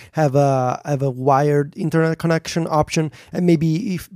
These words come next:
before you used to have to bring a laptop to connect to via, you know, wired,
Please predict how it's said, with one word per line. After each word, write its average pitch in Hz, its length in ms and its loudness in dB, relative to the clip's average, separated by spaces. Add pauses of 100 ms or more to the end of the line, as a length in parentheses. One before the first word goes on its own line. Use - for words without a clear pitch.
before 170 420 6
you 147 160 2
used 143 260 -2
to 151 80 2
have 139 200 0
to 139 80 -6
bring 131 240 -2
a 127 40 -2
laptop 127 500 -2
to 135 100 -8
connect 131 320 -6
to 123 300 -4
via, 117 380 -4
you 143 120 -4
know, 123 100 -2
wired, 123 580 -2